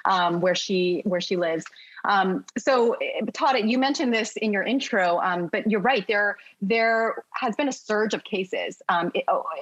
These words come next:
in the reports that were just released. The latest report was actually just released last week, um, from an organization, great organization called Stop A A P Hate. dot com.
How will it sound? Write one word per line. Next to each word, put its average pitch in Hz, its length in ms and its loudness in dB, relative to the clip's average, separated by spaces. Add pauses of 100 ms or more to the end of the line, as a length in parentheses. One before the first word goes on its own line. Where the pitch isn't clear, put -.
in 208 220 2
the 202 100 4
reports 202 540 0
that 185 140 0
were 202 100 2
just 226 380 -2
released. 185 520 0
The 190 100 -2
latest 247 300 -2
report 208 280 0
was 185 100 0
actually - 240 0
just 185 180 -4
released 180 300 -4
last 180 380 0
week, 170 340 -4 (320)
um, 180 240 2
from 196 200 0
an - 100 -2
organization, 196 720 0
great 226 260 0
organization 196 580 -2
called 180 240 -4
Stop 185 340 0
A 185 40 0
A 180 220 -2
P 185 420 -4 (180)
Hate. 175 320 -2 (460)
dot 185 240 0
com. 180 540 0